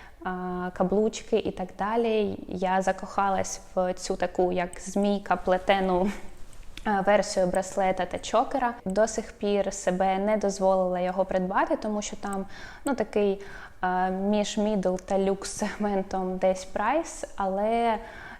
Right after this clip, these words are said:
я надихаюсь цим брендом, я надихаюсь тим, що він виробляє, і зараз також в нього вийшла дуже маленька колекція речей, а, так, для садівництва, але я на ц-,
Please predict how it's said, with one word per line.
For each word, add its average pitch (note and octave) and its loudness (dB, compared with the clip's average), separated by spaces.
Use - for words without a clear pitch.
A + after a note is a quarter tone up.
я G#3 0
надихаюсь G3+ 2
цим G3 -4
брендом, F3+ -2
я F3+ -2
надихаюсь F#3 -2
тим, G#3 0
що G3 2
він F#3+ 2
виробляє, G3 -2
і G3 0
зараз G#3+ -2
також F#3+ 2
в - -2
нього F#3 -2
вийшла G3 -2
дуже F#3+ -2
маленька F#3+ -2
колекція G3+ -2
речей, A3+ 0
а, F#3+ 2
так, F#3 2
для A3 4
садівництва, A3 2
але G3 0
я C#4 2
на G3+ -2
ц-, - -14